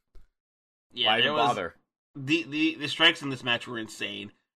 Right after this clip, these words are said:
Speaker 1: Bailey kicked out of basically everything.
Speaker 2: There were so many
Speaker 1: <laughs>
Speaker 2: goddamn near falls.
Speaker 1: Yeah.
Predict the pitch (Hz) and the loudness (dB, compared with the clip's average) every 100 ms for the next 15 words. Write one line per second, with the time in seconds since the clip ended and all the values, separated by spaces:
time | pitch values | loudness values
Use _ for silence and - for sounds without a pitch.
0 | _ 123 156 170 - 143 139 123 117 101 | _ 6 6 6 4 2 6 4 4 2
1 | 123 123 131 117 98 104 101 98 95 98 | 2 2 -2 -4 -6 -6 -6 -12 -10 -8
2 | 104 110 - - - 98 87 80 135 - | -6 -6 -8 -12 -10 -10 -8 -6 -4 -6
3 | 82 80 80 78 - 78 78 - - _ | -8 -12 -12 -14 -12 -14 -14 -18 -20 _
4 | _ _ _ - 123 113 98 | _ _ _ -14 -6 -6 -6